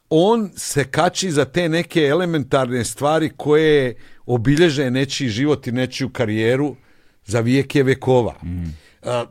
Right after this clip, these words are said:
Speaker 1: b-, b-, Jerry Lee Lewis je oženio svoju rodicu koja je imala trinaest
Speaker 2: Trinaest
Speaker 1: godina.
Speaker 2: godina, da.
Speaker 1: I to svi znaju. I niko neće pričati o tome kako je dobra obrada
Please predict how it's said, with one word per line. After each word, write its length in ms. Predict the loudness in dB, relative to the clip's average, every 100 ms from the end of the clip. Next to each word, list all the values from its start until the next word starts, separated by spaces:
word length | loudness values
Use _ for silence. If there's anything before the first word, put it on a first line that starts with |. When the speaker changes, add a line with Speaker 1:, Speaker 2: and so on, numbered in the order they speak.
| _
Speaker 1:
b-, 120 | -4 -2 -2
b-, 100 | -2 -6 -6 -8 -10
Jerry 300 | 0 2 4
Lee 200 | 4 2
Lewis 400 | 4 4 2 0
je 320 | 0 2 0 -6 -8
oženio 680 | -4 2 2 2 0 0 -2 -6 _ -12
svoju 380 | 0 2 4
rodicu 420 | 6 4 2 -10 -4
koja 220 | 0 0
je 80 | 0
imala 380 | 0 0 0 -4 _ _
trinaest 360 | -4 -2 2 2
Speaker 2:
Trinaest 280 | 4 2
Speaker 1:
godina. 220 | 2 0 0
Speaker 2:
godina, 40 | -2
da. 120 | -2 -4 _ _ _ -4
Speaker 1:
I 120 | -2
to 160 | 2 2
svi 220 | 2 -4
znaju. 360 | -2 -4 -6 -12 -18 -8
I 160 | -2 2
niko 540 | 2 0 2 4 4
neće 400 | 2 2 0 -2
pričati 520 | -4 0 -2 -2 -6 -6
o 60 |
tome 380 | -4 -2 -2 -4
kako 380 | 0 -2 -2 -4
je 60 |
dobra 340 | 0 0 2 2
obrada 460 | 2 2 2 0